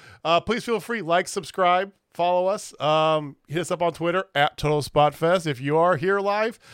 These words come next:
hit up that comment, hit that chat section there. We'll definitely get to your comments while we are here. Otherwise,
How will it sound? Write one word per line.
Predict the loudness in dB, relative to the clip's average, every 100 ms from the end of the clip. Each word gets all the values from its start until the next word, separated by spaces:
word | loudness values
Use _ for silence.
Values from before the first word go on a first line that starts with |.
| -20 -20 _ _ _
hit | 0 0
up | 2
that | 2 2
comment, | 2 2 2
hit | 0 0
that | 0 0
chat | 0 0 0
section | -2 -2 -2 -6 -10 -8
there. | -8 -8
We'll | -8 -4
definitely | -4 -4
get | -8 -8
to |
your | -8
comments | -2 0 0 -4 -4
while | 0 2 2
we | 0
are | 0
here. | 0 0 2 2 2 -6 -20 -4
Otherwise, | 0 4 4 2 0 -4